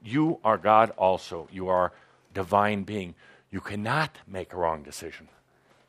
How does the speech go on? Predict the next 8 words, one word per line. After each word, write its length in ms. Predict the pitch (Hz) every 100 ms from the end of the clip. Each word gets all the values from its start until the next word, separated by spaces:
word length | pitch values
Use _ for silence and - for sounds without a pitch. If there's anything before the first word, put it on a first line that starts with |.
| _ _ _ _ _ _ _ _ _ _ _ _ _ -
Whew. 160 | - - _ _ -
Okay, 240 | - - - _ -
so 280 | - 101 - - _
more 380 | 104 123 185 196
potentials 800 | 196 175 - 156 143 - 131 110
than 140 | 113
ever. 220 | 104 95 87
Uh, 420 | 120 - 107 120